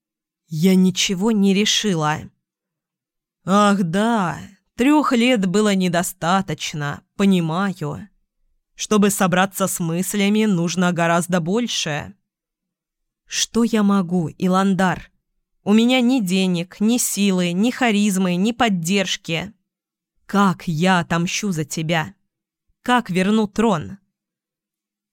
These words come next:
"Это твоя проблема, разве нет?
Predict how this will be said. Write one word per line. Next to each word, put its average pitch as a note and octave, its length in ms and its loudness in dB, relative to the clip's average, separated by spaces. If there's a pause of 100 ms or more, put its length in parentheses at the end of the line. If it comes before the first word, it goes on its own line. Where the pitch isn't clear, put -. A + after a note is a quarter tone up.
"Это G#3 280 0
твоя C4 420 0
проблема, E3 760 -4 (220)
разве F3+ 360 0
нет? F3+ 460 -4